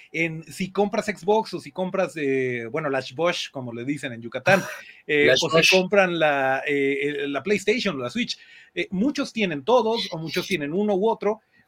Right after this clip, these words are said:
Speaker 1: pero creo que, eh, el negocio va más por el lado de las microtransacciones, por el lado de los D L Cs, y ese es un mercado que se les está yendo al decir, "Dame mis juguetes, dame mis muñecas", y no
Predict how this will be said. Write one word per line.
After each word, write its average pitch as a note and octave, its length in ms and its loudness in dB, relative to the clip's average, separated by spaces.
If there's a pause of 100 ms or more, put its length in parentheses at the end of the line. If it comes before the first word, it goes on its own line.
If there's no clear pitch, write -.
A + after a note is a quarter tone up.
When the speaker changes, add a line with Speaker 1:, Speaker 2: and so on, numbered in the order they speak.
(140)
Speaker 1:
pero F#3+ 280 4
creo G#3+ 220 -2
que, B3 400 -2
eh, D3 400 0
el E3 160 -4
negocio G#3 340 -2
va B3+ 120 -2
más A#3+ 180 -4
por B3 180 -2
el D#3 100 0
lado F#3+ 260 0
de G3+ 340 -2
las D3+ 240 -8
microtransacciones, D3+ 1080 -4 (360)
por E3 140 2
el D#3+ 80 0
lado F#3+ 220 4
de E3+ 100 0
los C3 180 -4
D F3 140 0
L F#3 160 -2
Cs, D#3 320 0 (140)
y F3 380 -6
ese F#3+ 180 -2
es D4 80 -6
un D#4 80 -4
mercado B3 340 0
que - 120 -14
se F3 100 -6
les C3+ 160 -2
está G3+ 220 -2
yendo G3+ 380 -2 (280)
al E3+ 160 2
decir, G3 420 -2
"Dame E3 300 2
mis A3+ 160 -4
juguetes, G#3 480 -2
dame D3+ 220 -2
mis A3+ 100 -2
muñecas", F#3+ 500 -2
y E3+ 60 -4
no B2+ 140 -8